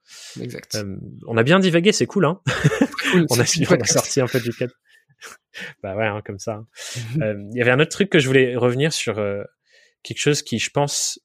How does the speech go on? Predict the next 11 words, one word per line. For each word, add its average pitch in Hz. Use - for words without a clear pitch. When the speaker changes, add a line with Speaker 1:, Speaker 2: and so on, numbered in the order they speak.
Speaker 2:
a 117
caractérisé 110
le 113
fait 113
que 104
t'es -
allé 107
aussi 110
vite 120
et 98
que 101